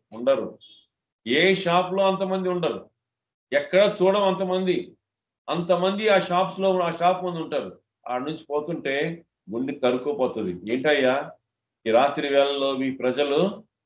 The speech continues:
ఇక్కడ ఉండి, ఆ, వాళ్ళ స-, వాళ్ళ సంపాదన అంతా తీసుకొని వచ్చి అక్కడ దారబోసి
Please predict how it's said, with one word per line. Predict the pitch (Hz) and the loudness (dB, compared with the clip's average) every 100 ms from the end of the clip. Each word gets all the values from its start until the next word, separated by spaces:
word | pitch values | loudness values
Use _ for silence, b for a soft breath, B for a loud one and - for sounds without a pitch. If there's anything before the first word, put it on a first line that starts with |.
| - | -10
ఇక్కడ | 113 131 | -6 -2
ఉండి, | 131 147 151 185 240 - _ _ _ _ 127 | 0 0 2 2 0 -8 _ _ _ _ -2
ఆ, | 151 139 110 120 | 2 2 0 0
వాళ్ళ | 131 | 0
స-, | 123 - | 0 0
వాళ్ళ | 120 127 | 2 2
సంపాదన | 123 131 131 156 156 156 | 0 -4 0 2 2 -2
అంతా | 156 - | -4 -4
తీసుకొని | 156 151 143 156 143 | -4 -4 -6 -4 -4
వచ్చి | 143 - 165 202 220 - _ - | -6 -2 -2 -2 -4 -14 _ -8
అక్కడ | 113 | -4
దారబోసి | 110 104 131 170 170 156 156 160 185 240 - | 0 4 6 6 2 0 -4 -2 -2 -2 -8